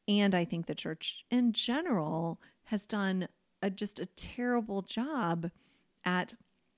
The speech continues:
talking about gender and what is, what are healthy gender expressions and what does it mean, um, just to not, like, how can we be settled enough in our own holy humanity that we don't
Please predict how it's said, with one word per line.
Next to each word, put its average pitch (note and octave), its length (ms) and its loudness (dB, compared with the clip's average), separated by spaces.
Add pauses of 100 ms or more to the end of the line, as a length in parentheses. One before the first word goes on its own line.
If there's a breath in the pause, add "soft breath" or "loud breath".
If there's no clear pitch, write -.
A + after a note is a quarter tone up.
talking A#3 400 0
about F#3+ 240 2
gender F#3+ 400 2
and E3+ 240 0
what F3 140 4
is, F#3 180 -2
what G#3 300 0
are G#3+ 100 0
healthy F3 380 -4
gender E3 380 -2
expressions - 680 -8
and E3+ 260 -4 (720)
what F#3 180 4
does G3+ 160 4
it F#3 100 -6
mean, E3+ 520 0 (520 loud breath)
um, D#3+ 360 0
just A#3+ 220 -4
to C4 80 0
not, G#3+ 340 2 (600)
like, E3 280 -8
how A#3+ 160 4
can B3 180 0
we A3+ 100 4
be F#3 140 -2
settled G#3 540 -2
enough F3+ 640 -4
in G3 160 2
our F3+ 200 0
own G3 340 2
holy F3 340 -2
humanity E3 800 -4 (380 loud breath)
that F3 180 0
we F#3 200 2
don't F3+ 400 -2